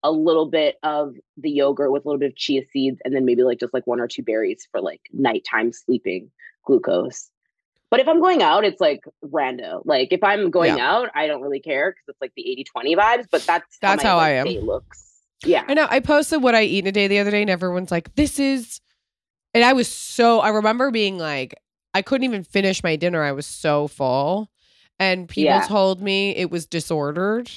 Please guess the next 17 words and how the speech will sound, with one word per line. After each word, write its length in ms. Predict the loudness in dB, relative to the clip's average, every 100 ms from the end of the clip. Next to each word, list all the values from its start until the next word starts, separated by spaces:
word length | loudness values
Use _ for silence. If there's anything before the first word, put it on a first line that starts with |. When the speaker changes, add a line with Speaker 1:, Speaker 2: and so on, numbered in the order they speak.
| -20 _ _ _ _ _
Speaker 2:
And 100 | 0
I 100 | 2
was 140 | 2
like, 300 | 2 2 2 0
<laughs> 400 | -2 -4 -4 -4
Speaker 1:
<laughs> 0 | 0 0 0 0 0 0 -16 -20 -20 -12 -6
Speaker 2:
I 60 |
was 100 | -2
like, 220 | 2 2
Speaker 1:
<laughs> 580 | 2 2 0 2 -2 2
Speaker 2:
"I 220 | 4 4
could 240 | 4 0 4
not 240 | 4 6
have 140 | 4 2
had 180 | 4
a 60 | 2
more 640 | 2 2 4 4 4 2